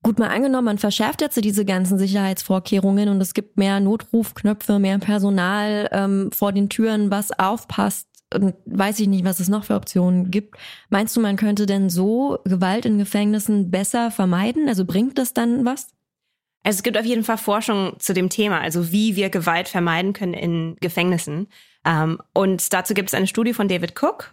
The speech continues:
Speaker 2: Und hier liegt der Fokus darauf, wie komplexe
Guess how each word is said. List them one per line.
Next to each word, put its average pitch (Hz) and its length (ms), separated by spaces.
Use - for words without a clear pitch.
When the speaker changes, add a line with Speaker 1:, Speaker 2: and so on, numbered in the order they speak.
Speaker 2:
Und 185 240
hier 233 240
liegt 233 420
der 190 100
Fokus 220 420
darauf, 196 340
wie 214 100
komplexe 214 840